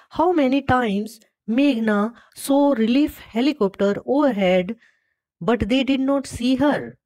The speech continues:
मेघना ने अपने सिर के ऊपर कितनी बार बचाव दल के हेलीकॉप्टर को देखा? फ़ोर टाइम्स,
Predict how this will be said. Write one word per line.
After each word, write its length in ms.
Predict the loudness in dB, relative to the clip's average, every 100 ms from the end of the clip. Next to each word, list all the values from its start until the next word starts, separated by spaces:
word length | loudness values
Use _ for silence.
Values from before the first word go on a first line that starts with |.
| _ _ _ _ _ _ _ 0
मेघना 420 | 2 2 2 0
ने 320 | 0 -2 -4 _ _ _
अपने 320 | -10 -4 -4
सिर 280 | -2 -2 -2
के 160 | 0 -2
ऊपर 580 | -2 -2 -2 -2 -6 -12 _ _
कितनी 380 | -6 -2 0 0
बार 480 | 2 0 0 0 -4 _ _ _ -6
बचाव 520 | -4 0 0 2 0
दल 260 | 0 0 0
के 280 | 0 -2 0
हेलीकॉप्टर 600 | 0 -2 -2 -4 -2 -4
को 180 | -4 -4
देखा? 560 | -2 -4 -2 -2 -4 -10 _ _ _ _ _ _ _ -14
फ़ोर 260 | -2 -2
टाइम्स, 580 | 0 0 0 -2 -8 -20